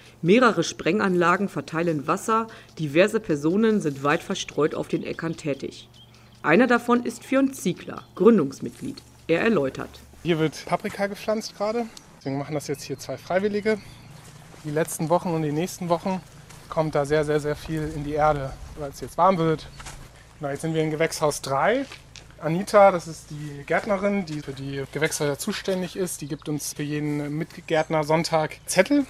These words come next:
Speaker 2: Und hier steht zum Beispiel drauf, Beet eins mit der Jete-Faust hacken,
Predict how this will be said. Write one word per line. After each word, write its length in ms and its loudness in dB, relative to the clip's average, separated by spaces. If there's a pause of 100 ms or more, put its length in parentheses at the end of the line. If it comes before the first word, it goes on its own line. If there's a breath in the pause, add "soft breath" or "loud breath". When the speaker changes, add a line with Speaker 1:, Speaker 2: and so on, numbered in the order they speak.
(120)
Speaker 2:
Und 180 -8
hier 300 4
steht 320 -2
zum 140 -4
Beispiel 360 -2
drauf, 600 4
Beet 260 -6
eins 540 2
mit 160 -6
der 80 -4
Jete-Faust 880 0
hacken, 480 0